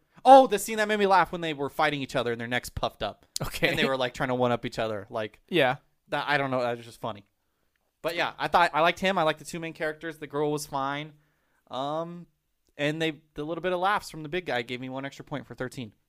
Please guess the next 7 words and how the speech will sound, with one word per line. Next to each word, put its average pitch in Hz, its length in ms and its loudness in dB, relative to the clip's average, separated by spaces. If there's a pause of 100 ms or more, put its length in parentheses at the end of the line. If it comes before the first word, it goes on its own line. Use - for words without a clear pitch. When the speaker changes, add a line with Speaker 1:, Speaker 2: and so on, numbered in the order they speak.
(440)
Speaker 2:
So 180 140 0
my 220 100 4
thing 226 240 2
with 202 260 4
it 165 240 2
is 139 520 0 (960)
I, 139 180 2